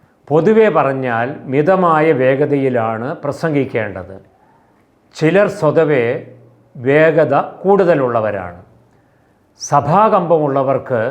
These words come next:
വേഗത കൂടും. എത്രയും പെട്ടെന്ന് സദസ്സിൻ്റെ മുമ്പിൽ നിന്ന് അപ്രത്യക്ഷമാകാനുള്ള തിടുക്കമാണ് വേഗതയ്ക്ക് കാരണം. ചിലർ സ്വഭാവത്താലേ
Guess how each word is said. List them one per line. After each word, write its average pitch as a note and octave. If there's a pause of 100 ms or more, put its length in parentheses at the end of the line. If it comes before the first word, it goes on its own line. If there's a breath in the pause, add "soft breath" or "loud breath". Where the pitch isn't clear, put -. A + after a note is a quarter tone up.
(1300)
വേഗത D3 (140)
കൂടും. A2 (1120)
എത്രയും G3+
പെട്ടെന്ന് D3 (140)
സദസ്സിൻ്റെ D#3+ (100)
മുമ്പിൽ C#3 (120)
നിന്ന് B2 (680 loud breath)
അപ്രത്യക്ഷമാകാനുള്ള C#3 (120)
തിടുക്കമാണ് B2+ (640 soft breath)
വേഗതയ്ക്ക് B2+
കാരണം. A2+ (1400 soft breath)
ചിലർ F3+ (100)
സ്വഭാവത്താലേ F3